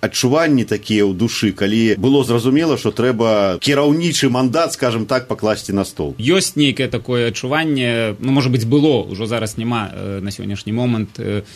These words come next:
Speaker 2: што вот толькі так на ўзлёце, калі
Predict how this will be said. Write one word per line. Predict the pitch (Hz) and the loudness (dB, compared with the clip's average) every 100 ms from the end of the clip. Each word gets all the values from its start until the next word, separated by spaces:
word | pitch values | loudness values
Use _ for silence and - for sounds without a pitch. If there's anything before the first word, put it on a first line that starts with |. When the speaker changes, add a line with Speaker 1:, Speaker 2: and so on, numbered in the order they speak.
| - | -20
Speaker 2:
што | - - | -12 -4
вот | 110 120 - - | -2 -2 -4 0
толькі | 147 135 135 | 2 2 2
так | 120 110 | 0 0
на | 127 139 | 2 2
ўзлёце, | 135 160 170 - 131 | 4 4 4 2 -2
калі | 117 113 120 117 113 110 | 0 0 2 2 2 0